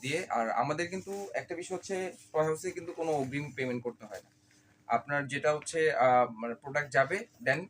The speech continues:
আপনি প্রোডাক্ট হাতে পেয়ে বুঝে, মানে আমরা যেই প্রোডাক্ট, অথেন্টিক প্রোডাক্ট পাঠিয়েছি কিনা সেটা চেক আউট করে,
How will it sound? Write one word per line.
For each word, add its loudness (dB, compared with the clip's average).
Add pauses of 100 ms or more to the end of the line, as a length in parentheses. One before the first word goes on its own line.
(120)
আপনি -8
প্রোডাক্ট -4
হাতে 0
পেয়ে 2
বুঝে, -4
মানে -2
আমরা 0
যেই -6
প্রোডাক্ট, -6
অথেন্টিক -2
প্রোডাক্ট -6
পাঠিয়েছি -6
কিনা -12 (480)
সেটা -8
চেক -10
আউট -2 (100)
করে, -2